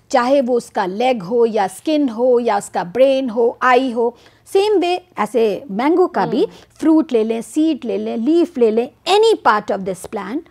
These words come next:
Speaker 1: हम अगर लेते हैं तो it is found that they are made up of
Speaker 2: Cells।
Speaker 1: cell। तो यहाँ से स्ट्रक्चरल यूनिट बात आ गई।
Speaker 2: हम्म।
Speaker 1: अब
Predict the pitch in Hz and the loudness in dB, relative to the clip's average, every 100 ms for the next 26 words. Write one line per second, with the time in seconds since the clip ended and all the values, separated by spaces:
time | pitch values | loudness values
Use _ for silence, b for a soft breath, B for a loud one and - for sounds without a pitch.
0 | - 240 220 220 185 226 302 320 233 226 | -8 -6 -6 -6 -6 -4 -4 -4 -6 -10
1 | - B B 302 - 233 247 233 - 294 | -14 B B -4 -2 -4 -2 -6 -6 -4
2 | 277 294 214 208 180 226 _ b b b | -2 0 -2 -4 -6 -8 _ b b b
3 | 196 190 190 202 - 196 190 190 180 180 | -8 -2 0 0 -2 -6 -4 -6 -8 -10
4 | 165 147 - 208 381 - 202 151 - - | -10 -12 -8 -6 -6 -10 -16 -14 -14 -16
5 | - - 202 226 247 294 466 _ - - | -20 -12 -10 -8 -8 -8 -8 _ -20 -6
6 | 247 - - 214 202 202 190 190 165 156 | -4 -4 -4 -2 -2 -4 -6 -6 -8 -8
7 | - 160 - - 190 180 170 - - 240 | -12 -16 -16 -20 -20 -20 -20 -18 2 4